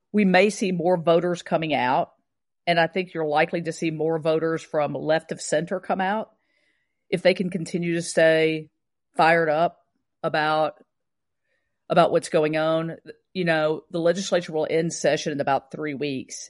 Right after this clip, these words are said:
and because we live in this twenty-four seven news cycle, who knows what's gonna happen in the next nine months, much less until twenty twenty-four. Um, but I don't th-, I don't think this is gonna have a whole lot of effect on Republicans in the short term.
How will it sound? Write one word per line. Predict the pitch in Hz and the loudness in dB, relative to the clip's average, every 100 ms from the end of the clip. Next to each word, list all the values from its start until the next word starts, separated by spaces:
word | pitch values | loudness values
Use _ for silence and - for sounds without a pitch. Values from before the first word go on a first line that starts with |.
| _ | _
and | 160 | -6
because | 156 165 165 | -4 -4 -4
we | 170 | -4
live | 156 165 | -2 -4
in | 151 | -4
this | 156 | -10
twenty-four | - 170 160 156 151 151 | -6 -6 -6 -6 -6 -4
seven | - 147 139 | -4 -4 -6
news | 143 175 170 - | -2 -2 -2 -2
cycle, | 131 135 143 147 _ _ _ _ - | -2 -2 -4 -6 _ _ _ _ 4
who | 208 190 | 4 4
knows | 160 156 160 - | 2 0 -4 0
what's | 175 - | 0 2
gonna | 151 160 | -4 0
happen | 135 139 151 | -2 -2 -4
in | 143 | -2
the | 135 | -2
next | 139 135 - | -2 -4 -8
nine | 143 143 139 135 | -4 -2 -2 -2
months, | 135 135 - - | -4 -6 -12 -6
much | 160 156 - | -2 -2 -2
less | 151 143 147 - | -2 0 -2 -6
until | 165 151 147 | -6 -4 -6
twenty | - 143 131 | -8 -10 -10
twenty-four. | - 127 131 156 127 104 151 _ _ _ _ _ - | -10 -12 -6 -6 -6 -8 -12 _ _ _ _ _ -2
Um, | 156 151 147 143 147 165 _ _ _ _ _ _ _ _ _ _ | 0 2 2 -2 -6 -16 _ _ _ _ _ _ _ _ _ _
but | - 185 | 2 4
I | 190 | 6
don't | 226 254 | 4 2
th-, | - - | -4 -2
I | |
don't | 226 269 269 | -2 -2 -2
think | 233 | -2
this | 185 190 | -2 -8
is | 190 | -4
gonna | 190 | -4
have | 175 | -2
a | 170 | -6
whole | - 185 180 | -2 0 0
lot | 165 | 0
of | 147 | -2
effect | 147 156 156 | -2 -4 -4
on | 139 | -6
Republicans | 143 - 151 151 156 156 | -8 -6 -6 -4 -6 -6
in | 139 | -10
the | |
short | 143 - 165 - | -10 -6 -6 -6
term. | 190 185 190 190 | -6 -4 -4 -6